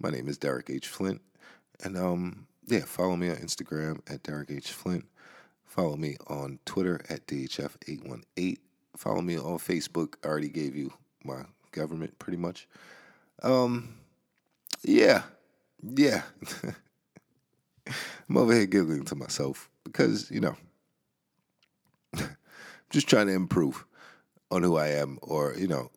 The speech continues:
who I'm trying to be. At the same time, you know, it's <laughs> the world is a very, very different place now. And,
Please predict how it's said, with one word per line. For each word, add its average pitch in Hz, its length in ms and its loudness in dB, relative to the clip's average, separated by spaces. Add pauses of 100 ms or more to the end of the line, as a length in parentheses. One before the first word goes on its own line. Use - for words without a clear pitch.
who 85 140 2
I'm 69 160 -4
trying 67 300 -4
to - 100 -12
be. - 280 -14 (680)
At - 80 -8
the - 100 -6
same 82 300 0
time, 71 500 -2
you 90 80 -6
know, 78 340 -2
it's - 180 -8
<laughs> - 1700 -18
the 131 80 2
world 127 300 10
is 110 140 4
a 113 60 6
very, 107 460 4 (380)
very 98 280 4
different 92 360 0
place 90 320 0
now. 73 320 -2 (420)
And, 107 340 -2